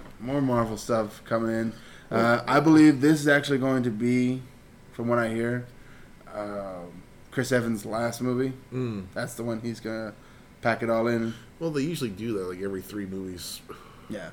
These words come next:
Speaker 2: They only sign for that long, and then, okay, we're gonna do another three. Oh, change the actor, change everything.
Speaker 1: Well, I mean, Iron Man three is supposed to be,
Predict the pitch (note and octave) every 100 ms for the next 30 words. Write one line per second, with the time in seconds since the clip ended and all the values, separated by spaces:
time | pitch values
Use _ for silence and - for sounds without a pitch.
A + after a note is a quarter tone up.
0 | - G2 G2 F#2 G#2 G2+ F2+ G2 G2 G2
1 | G2+ F#2+ F#2+ F#2 F2+ - - - - -
2 | - - C#3 F#3 C#3+ D3 D3 D3+ D#3 D#3
3 | - F3 D#3+ A#2 D3 - G#2+ A#2+ B2+ B2
4 | A#2+ B2+ A#2+ G#2+ A#2+ A2 G#2 G#2 G#2 G#2
5 | F2 - - - - - - - F4+ F#4
6 | A#3 A3 F3 B2+ - - - - - -
7 | - - - - F3 A3+ G#3 F#3 A3+ -
8 | - G3+ D3 C3 E3+ E3+ D#3+ C3